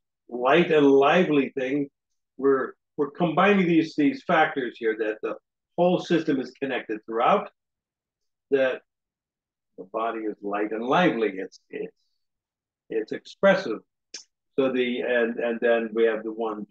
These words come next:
qi. The other quality of it is there's a, um, a sense of the qi is, uh, is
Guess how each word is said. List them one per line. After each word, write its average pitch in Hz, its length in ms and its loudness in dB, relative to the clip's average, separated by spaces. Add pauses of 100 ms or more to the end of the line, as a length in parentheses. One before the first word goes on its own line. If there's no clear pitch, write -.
(100)
qi. 131 300 0 (800)
The 143 80 4
other 165 480 4
quality 165 440 4
of 135 220 2
it 135 220 2
is 139 320 2
there's 139 260 4
a, 135 260 -2
um, 117 220 -4 (480)
a 120 80 -12
sense 170 480 -4
of 123 440 -2 (1400)
the 127 100 -12 (160)
qi 190 280 0
is, 139 380 4
uh, 120 280 -2 (760)
is 127 140 -12